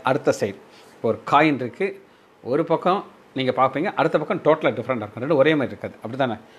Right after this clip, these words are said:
அதே மாதிரி சிலுவையினுடைய அடுத்த பக்கம் நான் உங்களுக்கு காட்டுறேன். எடுத்துக்கோமா, எபிரேயர் பன்னிரெண்டாவது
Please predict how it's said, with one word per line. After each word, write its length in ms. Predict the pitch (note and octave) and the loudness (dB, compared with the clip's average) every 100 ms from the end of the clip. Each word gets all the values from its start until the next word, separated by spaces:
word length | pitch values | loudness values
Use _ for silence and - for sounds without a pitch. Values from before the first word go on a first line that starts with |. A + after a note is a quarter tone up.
| - | -10
அதே 160 | A#2 D3+ | 0 0
மாதிரி 300 | G#2+ A#2 D#3+ - | 0 -2 -4 -2
சிலுவையினுடைய 420 | G3+ G#3+ E3+ G3+ | 0 0 2 2
அடுத்த 320 | A#2+ D#3+ - | 2 0 0
பக்கம் 240 | - C#3+ C#3 - | -4 -4 -4 -4
நான் 120 | A#2 | -6
உங்களுக்கு 220 | G2+ A#2 | -4 -4
காட்டுறேன். 760 | G2+ - - _ - - - B2 | -4 -8 -20 _ -20 -20 -10 -6
எடுத்துக்கோமா, 360 | A2+ A2 G#2+ - | -6 -6 -8 -4
எபிரேயர் 440 | C#3 C#3+ A#2+ G2 - - - _ - - - - - - | 2 4 2 -2 -10 -20 -20 _ -20 -20 -20 -20 -12 -4
பன்னிரெண்டாவது 760 | C3 B2+ B2+ C#3+ C3 A2+ G#2+ | 0 2 2 4 2 0 -6